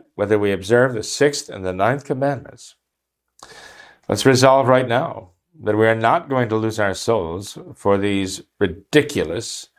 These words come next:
pleasures of the world, which are here today, gone tomorrow, and c-, cause so much grief, even in the process of using them.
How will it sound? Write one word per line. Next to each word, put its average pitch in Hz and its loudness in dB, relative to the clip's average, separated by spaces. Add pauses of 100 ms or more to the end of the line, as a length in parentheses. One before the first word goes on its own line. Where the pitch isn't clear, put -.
(200)
pleasures 101 2
of 90 0
the 85 -2
world, 85 2 (440)
which 104 0
are 113 4
here 131 6
today, 110 2
gone 113 2
tomorrow, 104 0 (380)
and 127 -4
c-, - -18
cause 143 2
so 165 2
much 160 0
grief, 123 -4 (460)
even 135 2
in 139 0
the 135 0
process 139 0
of 135 -2
using 143 -2
them. - -20